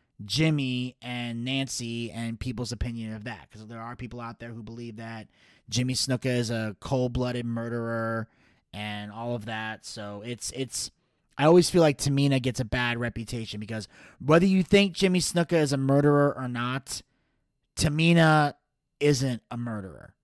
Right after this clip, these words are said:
Tamina is a talented wrestler, and regardless of who her father is and whatever publicity that might bring up,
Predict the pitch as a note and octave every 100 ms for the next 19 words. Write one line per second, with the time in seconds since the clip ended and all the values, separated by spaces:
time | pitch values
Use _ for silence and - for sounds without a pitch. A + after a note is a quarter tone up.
0 | _ _ _ _ _ _ _ _ - C#3+
1 | D#3 D#3 C#3 C#3 - C3+ C3 B2+ A#2 A#2
2 | - G2+ E2+ - A#2 A2+ A2 - _ -
3 | B2+ C#3+ D#3+ E3+ D#3 C#3+ D3 C#3 - C3
4 | B2+ B2 B2 B2 A#2+ B2+ D3 D3+ C#3+ B2+
5 | C3 B2 B2+ B2 A#2+ A#2 - B2+ A#2+ B2+
6 | B2 A2 A#2+ A#2 A2+ A2 G#2+